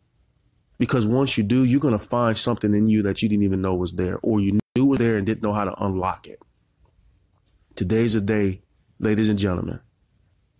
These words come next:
to go focus on that thing that'll raise up the greatness on the inside of you. And I hope you will do your best.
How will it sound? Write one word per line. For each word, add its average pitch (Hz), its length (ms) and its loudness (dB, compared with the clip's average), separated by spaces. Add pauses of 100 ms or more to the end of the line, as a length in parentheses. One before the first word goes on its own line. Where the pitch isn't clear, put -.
(300)
to - 80 -2
go 98 320 0
focus - 760 -2 (600)
on 110 140 2
that 95 140 0
thing 101 360 0
that'll 95 180 0
raise 98 280 0
up - 80 -4
the 92 100 -2
greatness 90 420 -4
on 92 120 -4
the 90 80 -2
inside 85 420 -2
of 55 60 -8
you. - 140 -14 (460)
And 101 100 0
I 98 60 0
hope 123 300 -2
you 117 80 4
will 117 140 4
do 110 200 0
your 113 160 2
best. 107 540 -2